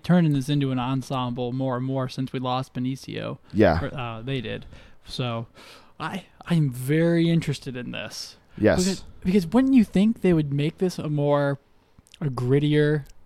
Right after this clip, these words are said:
Speaker 1: you know, Predator in terms of, like, with its rated R status?
Speaker 2: Yes and no. I think it'll be, 'cause, I mean, The Nice Guys is rated R,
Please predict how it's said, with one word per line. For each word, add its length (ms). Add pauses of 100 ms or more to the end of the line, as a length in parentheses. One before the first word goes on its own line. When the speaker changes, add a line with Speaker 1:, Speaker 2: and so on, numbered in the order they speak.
(380)
Speaker 1:
you 100
know, 240
Predator 600 (220)
in 100
terms 240
of, 40
like, 180
with 120
its 120
rated 300
R 380 (180)
status? 680 (1160)
Speaker 2:
Yes 760
and 280
no. 240
I 100
think 300
it'll 200
be, 480 (420)
'cause, 120
I 40
mean, 120
The 100
Nice 280
Guys 280
is 80
rated 300
R, 300